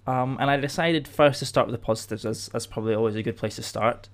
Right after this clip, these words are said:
Um, so Fantasy Football Scotland have last year, they were exclusively, uh, uh,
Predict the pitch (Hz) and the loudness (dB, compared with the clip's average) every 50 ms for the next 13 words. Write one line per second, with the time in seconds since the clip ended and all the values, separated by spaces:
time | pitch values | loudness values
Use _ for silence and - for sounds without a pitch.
0 | - - - - - - - - - - 131 135 135 135 - 151 143 143 143 135 | -20 -20 -20 -20 -20 -20 -20 -14 -4 -2 0 0 0 2 2 4 4 4 4 2
1 | 131 - - 170 175 180 170 - - 175 - - - 143 147 135 - - 151 151 | -2 0 4 6 6 6 4 2 -4 -4 -4 -4 -2 -2 -2 -2 0 2 2 2
2 | - 156 151 147 127 - 135 131 127 127 127 127 127 127 127 123 123 120 87 - | 2 0 -6 -6 -8 -6 -2 0 2 2 4 4 4 4 4 2 0 -4 -8 -12
3 | - - - - - - - - - - 143 139 143 147 151 139 - - - 143 | -14 -16 -20 -20 -20 -20 -20 -16 -6 2 4 6 8 8 6 4 0 -4 0 2
4 | 135 127 123 117 131 123 120 120 120 117 - 101 - - - - - 147 143 - | 2 2 2 2 2 2 4 4 4 2 0 -2 -6 -8 -6 0 2 2 2 2
5 | 147 123 127 127 123 123 101 - 113 120 117 107 - - 110 110 104 104 - 107 | -2 -2 2 4 4 4 4 2 2 4 4 4 4 2 0 -2 -2 -6 -8 -8